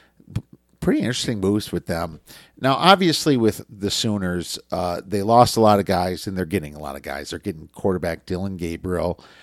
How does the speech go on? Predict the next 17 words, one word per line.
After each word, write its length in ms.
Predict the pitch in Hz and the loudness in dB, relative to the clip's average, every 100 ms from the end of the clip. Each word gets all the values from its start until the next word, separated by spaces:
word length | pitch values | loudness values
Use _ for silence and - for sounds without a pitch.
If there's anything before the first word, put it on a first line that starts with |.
| - - | -20 -6
from 220 | 98 90 | -6 -2
U 160 | 85 | -2
C 320 | 87 - 95 90 | 0 -2 0 0
F. 360 | 80 87 - - _ _ _ _ - | -2 -6 -8 -18 _ _ _ _ -2
Um, 500 | 107 110 110 107 - _ _ _ _ _ _ - - _ | 2 4 4 0 -10 _ _ _ _ _ _ -20 -20 _
<laughs> 20 | - - - - 117 _ - - | -2 -2 -4 -10 -14 _ -14 -8
I, 160 | 120 - - - | -6 -2 -2 0
I, 220 | 131 117 - | 0 0 2
I 260 | 113 123 101 | 4 4 0
really 560 | 107 104 123 131 117 110 | -10 -4 6 10 10 8
lost 380 | 104 101 95 - | 6 4 4 0
faith 320 | 104 95 113 | -2 -2 -2
in 100 | 90 | -2
Dylan 300 | 101 90 95 | 0 0 -2
Gabriel 480 | 95 92 95 95 98 | -2 -2 0 0 0
last 380 | 95 98 - 104 | 0 -2 -4 -2
year. 300 | 98 98 | 2 2